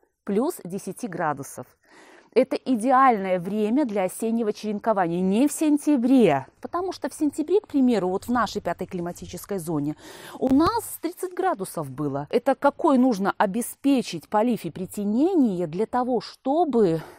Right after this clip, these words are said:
эти черенки не страдали от такого солнца? Давайте черенковать. Для того, чтобы понять, насколько хорошо вызрел стебель, посмотрите, шипы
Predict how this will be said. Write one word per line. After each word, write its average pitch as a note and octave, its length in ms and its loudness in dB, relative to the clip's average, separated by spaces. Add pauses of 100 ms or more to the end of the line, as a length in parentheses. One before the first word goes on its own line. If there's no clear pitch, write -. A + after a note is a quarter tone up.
(260)
эти C4 240 -2
черенки G3 500 -4
не A#3 140 2
страдали G3+ 880 -2 (260)
от - 160 -2
такого C#4 400 -4
солнца? D3 640 -6 (220)
Давайте F3+ 560 4
черенковать. D#4 840 2 (3000)
Для G#3+ 180 2
того, D4+ 240 2
чтобы C#4 260 0
понять, C4+ 420 4
насколько A3 380 0
хорошо A#3 440 0
вызрел F3 560 0 (100)
стебель, A3 540 2
посмотрите, B3+ 560 0
шипы G3 640 0